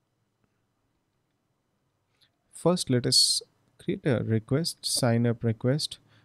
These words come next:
Okay, this is the request which we are going to use along with J S validation. So inside H T T P,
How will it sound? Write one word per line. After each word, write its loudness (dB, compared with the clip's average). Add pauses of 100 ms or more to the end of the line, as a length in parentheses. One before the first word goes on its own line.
(160)
Okay, 2
this 6
is 2
the 4
request 2
which 2
we 2
are 4
going 2
to 0
use 2
along 2
with 2
J 2
S 0
validation. 0 (800)
So -2 (100)
inside -2
H -4
T -10
T -4
P, -6